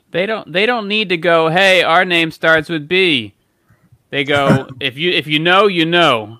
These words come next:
Speaker 2: So
Speaker 1: And you don't, you don't talk about Blacktron. That's rule number one.
Speaker 2: <laughs> Their, their whole name is Blacktron Future Generation. Okay, so they're just looking towards the future.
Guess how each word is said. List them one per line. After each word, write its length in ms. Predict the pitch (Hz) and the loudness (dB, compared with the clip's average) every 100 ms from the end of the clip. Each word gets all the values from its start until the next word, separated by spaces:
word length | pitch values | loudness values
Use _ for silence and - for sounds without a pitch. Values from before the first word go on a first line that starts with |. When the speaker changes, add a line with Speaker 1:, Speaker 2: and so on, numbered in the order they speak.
| _ | _
Speaker 2:
So 400 | - 170 160 160 | -4 -4 -4 -6
Speaker 1:
And 160 | 139 143 | -4 -2
you 80 | |
don't, 180 | 156 175 | -2 -2
you 60 | 165 | 0
don't 240 | 190 180 | 0 -2
talk 280 | - 180 - | 2 2 2
about 360 | 143 151 143 - | 0 2 0 0
Blacktron. 720 | 165 151 - 139 113 107 113 _ | 0 0 -4 -6 -6 -10 -18 _
That's 220 | 156 156 | -12 -10
rule 200 | 156 165 | -8 -6
number 220 | 156 143 143 | -4 -4 -4
one. 360 | 147 127 104 _ _ _ _ _ _ _ _ _ - | -4 -4 -8 _ _ _ _ _ _ _ _ _ -8
Speaker 2:
<laughs> 60 | - - - - - - - - _ _ _ _ _ - | -4 -2 -2 -6 -20 -20 -20 -20 _ _ _ _ _ -4
Their, 200 | 147 139 | -4 -2
their 160 | 147 | -2
whole 220 | 135 190 | -2 -4
name 240 | 170 160 135 | -2 -4 -6
is 140 | 110 | -12
Blacktron 580 | - 131 123 - 131 117 - | -8 -4 -4 -4 -6 -6 -8
Future 300 | 123 - 110 107 | -20 -20 -18 -12
Generation. 640 | 107 95 95 87 - - _ _ | -10 -10 -12 -14 -18 -20 _ _
Okay, 260 | _ 92 85 | _ -16 -14
so 100 | - | -14
they're 160 | 92 107 | -12 -14
just 200 | 113 - | -14 -16
looking 220 | 107 113 - | -16 -18 -18
towards 280 | 107 98 90 | -16 -18 -18
the 120 | 90 | -20
future. 460 | 104 - 113 110 | -20 -14 -12 -12